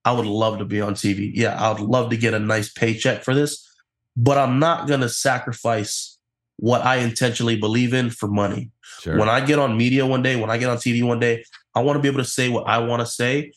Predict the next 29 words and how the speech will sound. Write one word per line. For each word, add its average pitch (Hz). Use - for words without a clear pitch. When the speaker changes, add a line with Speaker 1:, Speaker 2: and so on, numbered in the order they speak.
Speaker 1:
and 101
not 123
tell, 120
and 113
not 139
have 127
producers 113
tell 110
me, 101
"Hey, 101
I 107
want 143
you 139
to 120
start 110
pushing 135
this 127
out 151
so 123
Speaker 2:
Yeah. 110
Speaker 1:
that 110
we 131
can," 120
that's 143
not 151
what 131
I 120
believe 104
in. 92